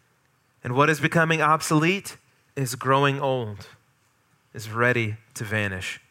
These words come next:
away. Let's pray together. Holy Father,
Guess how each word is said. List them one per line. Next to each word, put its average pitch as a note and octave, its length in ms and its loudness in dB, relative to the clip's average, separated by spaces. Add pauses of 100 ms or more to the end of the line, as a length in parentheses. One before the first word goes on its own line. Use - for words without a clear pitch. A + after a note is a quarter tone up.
away. F2 380 -12 (920)
Let's E2+ 120 -10
pray G2+ 160 -4
together. F2 360 -10 (1300)
Holy A#2+ 200 0
Father, A2+ 460 0